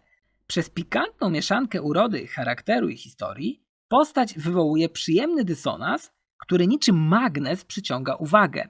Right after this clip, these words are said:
Moim zdaniem jest to w ogóle jedna z lepszych postaci komiksowych, tak ogólnie. Natomiast w nowym Batmanie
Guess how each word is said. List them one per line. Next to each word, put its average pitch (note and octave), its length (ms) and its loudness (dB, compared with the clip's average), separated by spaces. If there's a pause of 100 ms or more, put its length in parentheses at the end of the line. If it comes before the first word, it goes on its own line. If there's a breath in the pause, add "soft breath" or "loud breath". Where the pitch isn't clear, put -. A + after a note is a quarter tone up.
Moim G#3 260 6
zdaniem E3+ 320 6
jest F3+ 160 0
to E3 100 4
w D#3 60 -2
ogóle F#3 340 4
jedna E3 440 6
z C#3+ 100 -8
lepszych D#3+ 400 0
postaci E3 420 -4
komiksowych, E3+ 640 4
tak C3+ 200 -4
ogólnie. D3+ 600 4 (240)
Natomiast G3+ 480 0
w C#3 120 -4
nowym D#4 280 2
Batmanie E3 560 -4